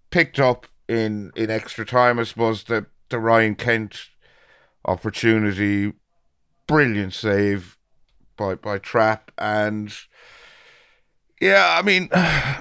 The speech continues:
<sighs> Katie said she feels sorry for Aaron Ramsey. I, I kind of think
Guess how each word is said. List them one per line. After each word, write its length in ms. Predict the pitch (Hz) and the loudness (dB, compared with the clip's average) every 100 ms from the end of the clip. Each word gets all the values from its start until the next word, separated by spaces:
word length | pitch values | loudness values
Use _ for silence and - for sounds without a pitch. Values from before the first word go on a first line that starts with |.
| - | -12
<sighs> 680 | - - - _ _ - - | -20 -20 -20 _ _ -20 -4
Katie 440 | - 214 202 175 | 4 6 6 2
said 240 | 151 170 143 | 0 0 0
she 140 | - | -2
feels 240 | 135 135 - | -2 -2 0
sorry 420 | 180 180 180 127 | 4 6 6 0
for 200 | 123 113 | 2 4
Aaron 220 | 113 113 | 4 4
Ramsey. 440 | 117 117 110 120 | 4 2 2 -2
I, 360 | 135 170 - 185 | 0 -2 -2 -4
I 40 | |
kind 300 | 208 196 165 | -2 0 2
of 80 | 127 | 0
think 300 | - 120 110 | 0 -2 -2